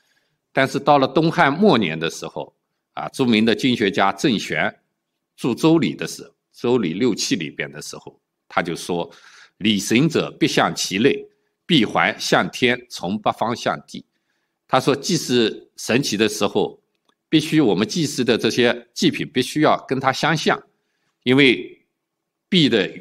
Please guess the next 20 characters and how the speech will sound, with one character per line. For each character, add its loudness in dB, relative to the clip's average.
圆 4
环 -2
它 -2
是 -4
向 0
天 -2
啊， -2
然 2
后 0
琮 -4
呢 0
八 2
方 0
向 -4
地， -20
是 -8
八 0
方 0
形 -10
的 -20